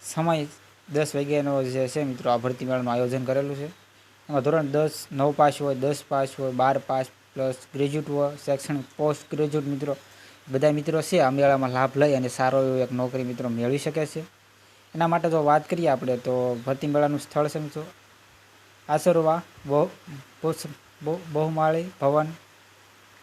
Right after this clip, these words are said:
અહીંયા પણ એડ્રેસ આપણે આપેલું છે મિત્રો. તો આપણે અહીંયા પણ જોઈશું મિત્રો, કારણ કે રોજગાર ભરતી કચેરી દ્વારા રોજગાર મેળાનું આયોજન કરેલું છે. દ-, નવ પાસ, દસ પાસ, પાસ ગ્રેજ્યુએટ છે મિત્રો. ભરતી મેળાની તારીખ અને સ્થળની પણ આપણે વાત કરીએ, તેર નવ તારીખે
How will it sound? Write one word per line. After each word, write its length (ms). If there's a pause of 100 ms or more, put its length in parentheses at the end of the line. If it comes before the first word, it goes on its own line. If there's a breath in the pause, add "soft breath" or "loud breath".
(160)
અહીંયા 180
પણ 120
એડ્રેસ 320
આપણે 180
આપેલું 260
છે 100
મિત્રો. 240
તો 80
આપણે 180
અહીંયા 200
પણ 120
જોઈશું 240
મિત્રો, 220
કારણ 220
કે 240 (500)
રોજગાર 280
ભરતી 260
કચેરી 300
દ્વારા 300 (460 loud breath)
રોજગાર 240
મેળાનું 260
આયોજન 280
કરેલું 260
છે. 100
દ-, 100
નવ 340
પાસ, 200
દસ 220
પાસ, 160 (160)
પાસ 200 (100)
ગ્રેજ્યુએટ 320
છે 160
મિત્રો. 260 (800 loud breath)
ભરતી 200
મેળાની 320
તારીખ 360
અને 120
સ્થળની 420
પણ 120
આપણે 180
વાત 240
કરીએ, 140
તેર 260
નવ 180
તારીખે 480